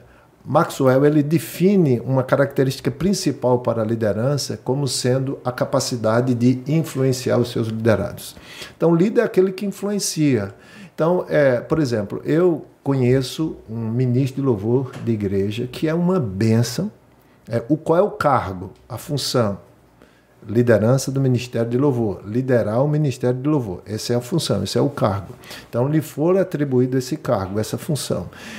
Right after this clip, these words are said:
Então, ele vai liderar. Então, o camarada é um excelente musicista, sabe tocar vários instrumentos, tem a capacidade de ensinar como tocar os instrumentos. Mas quando você percebe,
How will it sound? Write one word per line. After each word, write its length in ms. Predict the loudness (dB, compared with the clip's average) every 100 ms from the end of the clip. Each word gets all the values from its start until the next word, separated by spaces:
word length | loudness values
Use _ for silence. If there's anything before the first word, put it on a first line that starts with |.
| -10
Então, 340 | -6 0 0 0
ele 240 | 0 2 2
vai 180 | 2
liderar. 440 | 0 0 0 -2 -4
Então, 260 | -4 -2 -2
o 40 |
camarada 640 | 0 0 2 2 2 0 2
é 280 | 0 0 -2 -6
um 200 | 0 2
excelente 640 | 2 2 0 2 0 0
musicista, 800 | -2 -2 -4 -6 -8 -12 -12 -18 -14
sabe 360 | -4 0 2 0
tocar 400 | -4 -4 -4 -6
vários 560 | -4 0 2 2 2
instrumentos, 720 | 0 0 -2 -2 -6 -14 -18 -20 -20 -20 -20 _
tem 160 | 4 6
a 80 | 4
capacidade 1300 | 2 -2 0 0 0 0 0 2 4 6 6 2
de 300 | -2 2 2 2
ensinar 880 | 2 2 2 0 0 4 4 2 -2
como 520 | 2 4 6 4 2
tocar 440 | 2 -2 -2 -2 -2
os 120 | -4
instrumentos. 880 | -10 -8 -6 -6 -10 -14 -18 -18 -20 -20 -20 -14 -4
Mas 440 | 0 2 0 -6 -10
quando 480 | -2 0 2 2 0
você 360 | 0 -2 -2 -4
percebe, 640 | -2 -4 -4 -8 -10